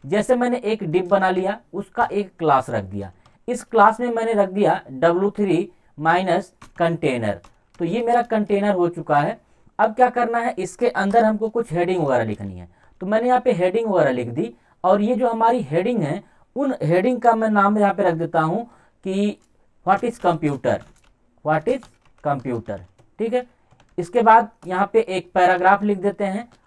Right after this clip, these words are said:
और उस paragraph में कुछ भी paragraph यहाँ पे type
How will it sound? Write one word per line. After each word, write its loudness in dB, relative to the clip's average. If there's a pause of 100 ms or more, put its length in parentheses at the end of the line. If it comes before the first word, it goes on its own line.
और 4
उस -4
paragraph 6
में -2 (340)
कुछ -4
भी -4
paragraph 2
यहाँ -2
पे -8
type 4